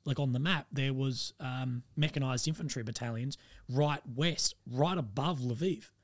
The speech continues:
And I, I don't see that, that would, if I was Putin, well, one, I wouldn't be in the war, but if I was commanding his war,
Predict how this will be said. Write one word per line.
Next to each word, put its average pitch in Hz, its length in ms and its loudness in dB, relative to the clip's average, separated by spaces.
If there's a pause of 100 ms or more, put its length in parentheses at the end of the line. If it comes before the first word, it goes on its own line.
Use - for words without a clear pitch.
(520)
And 147 340 2 (300)
I, 180 300 4
I 180 180 2
don't 185 220 0
see 180 280 0
that, 165 200 0
that 196 140 2
would, 202 160 2
if 170 120 2
I 226 160 6
was 180 280 2 (480)
Putin, 127 260 2 (500)
well, 127 120 -2
one, 147 120 4
I 120 60 0
wouldn't 110 240 -2 (260)
be 127 120 0
in 110 40 -2
the 104 60 -2
war, 117 240 -2
but 165 80 8
if 151 80 8
I 196 60 8
was 202 100 8
commanding 156 520 4
his 117 220 0
war, 110 260 -4